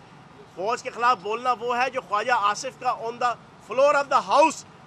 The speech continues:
जो क्लिप viral है, फ़ौज के ख़िलाफ़ बोलना वो होता है पूरे अदारे को मुखातिब करके,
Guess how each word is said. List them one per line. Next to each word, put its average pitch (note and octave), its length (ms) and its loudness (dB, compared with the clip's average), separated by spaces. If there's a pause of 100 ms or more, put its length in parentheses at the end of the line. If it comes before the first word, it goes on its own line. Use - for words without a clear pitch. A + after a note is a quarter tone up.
(600)
जो - 120 -2
क्लिप B3+ 360 -4
viral G#3+ 340 0
है, C4 100 -2
फ़ौज G#3+ 380 -8
के - 120 -16
ख़िलाफ़ F#3+ 380 -4
बोलना G3+ 360 -4
वो G#3 160 -6
होता F3+ 260 -6
है G#3+ 120 -4 (220)
पूरे G#3+ 200 -6 (120)
अदारे G3 420 2
को C4 160 -6
मुखातिब G3+ 460 -8
करके, E3 280 -14